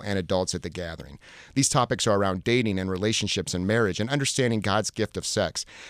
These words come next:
And we know these topics can be difficult to handle for parents or church workers or other adults, and we appreciate resources that help us engage in conversation and learn from God's Word.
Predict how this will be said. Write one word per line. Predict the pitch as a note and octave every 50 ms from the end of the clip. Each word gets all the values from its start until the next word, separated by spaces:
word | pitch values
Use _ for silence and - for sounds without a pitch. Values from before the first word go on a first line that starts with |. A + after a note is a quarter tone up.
| - -
And | - D3+
we | F3
know | F#3 G#3+ A3
these | G3+ F3+ -
topics | - D#3+ D#3 D#3 D#3+ -
can | - F3+ E3+ F3+
be | A3+ -
difficult | - G3+ - - C3 - C#3+ C3 D#3 - _ -
to | - A#2+
handle | B2 A2+ A2 G#2 G#2+
for | - - A2 G#2
parents | - - G#2+ F2+ E2+ F#2 A2+ E3+ - - - - -
or | - - A#2 A#2 A2 G#2+
church | F#2 - - - A2+ F#2+ - -
workers | F#2 F2 - - F#2 F2+ -
or | F#2+ F#2
other | - G#2 G2 G2 F#2+
adults, | F#2 D#2+ F#2+ F#2+ G2+ - - - - - - -
and | - D#3
we | E3 D#3+
appreciate | D#3 - - G3 F#3+ - - F3 E3+ D#3+ C#3+
resources | D3 D#3 D3+ - - C#3+ B2+ - - C3 A#2 -
that | A#2 G#2+
help | G2 A#2+ A#2 G#2+ -
us | B2 A2 - -
engage | - A#2 G#2+ G2 A#2+ B2+ C#3 C3 -
in | A#2 G2+
conversation | - - D3+ F3 D#3+ C#3+ - - C3 C3+ C3 - C#3+ C#3 C3 - - - - - - -
and | A2+ G#2+ G#2+
learn | A2 A2+ A2+ A2
from | - A2 G#2
God's | F#2 G2 F#2 F#2 F2 - -
Word. | D#2+ E2+ E2 D#2+ D2+ C#2 C#2